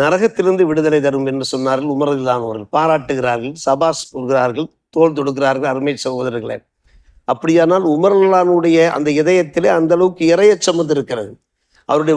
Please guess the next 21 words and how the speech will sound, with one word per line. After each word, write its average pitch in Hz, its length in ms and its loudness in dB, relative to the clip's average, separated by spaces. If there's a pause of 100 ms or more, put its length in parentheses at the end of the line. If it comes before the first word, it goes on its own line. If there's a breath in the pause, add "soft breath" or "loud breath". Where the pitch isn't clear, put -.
வாழ்க்கையிலே 185 540 2
அப்படிப்பட்ட 160 400 -4 (100)
ஒரு 156 100 2 (100)
பேணுதல் 190 400 4
இருந்திருக்கிறது. 139 540 -2 (500)
அமானிதத்தை 180 580 2 (140)
காப்பாற்ற 175 540 2
வேண்டும் 175 340 4
என்கின்ற 165 340 2 (120)
அந்த 156 140 0 (120)
அச்ச 185 260 -4 (100)
உணர்ச்சி 180 320 0 (100)
இருக்க 175 200 0 (120)
போய்த்தான் 147 500 0
என்ன 160 120 0 (100)
செய்கிறார்கள்? 139 520 -2 (600)
அந்த 139 140 0 (360)
இடையரிடத்திலே 156 640 0 (120)
இப்படிப்பட்ட 143 440 -4 (100)
ஒரு 135 180 -2
நல்வாக்குகளை 156 640 0